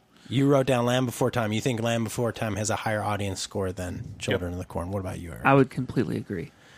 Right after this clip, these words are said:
Speaker 1: Wow. By one point, you both are correct. So.
Speaker 2: Nice.
Speaker 1: Okay, second movie is gonna be Mac and Me,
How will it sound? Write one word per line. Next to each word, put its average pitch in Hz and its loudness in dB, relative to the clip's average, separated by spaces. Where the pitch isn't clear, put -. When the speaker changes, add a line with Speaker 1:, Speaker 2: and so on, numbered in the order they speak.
Speaker 1:
Wow. 104 4
By 123 6
one 131 4
point, 131 2
you 113 0
both 110 0
are 104 2
correct. - -6
So. - -12
Speaker 2:
Nice. - -8
Speaker 1:
Okay, 165 4
second 156 2
movie 156 4
is 135 4
gonna 147 2
be 135 4
Mac 131 4
and 170 4
Me, 147 2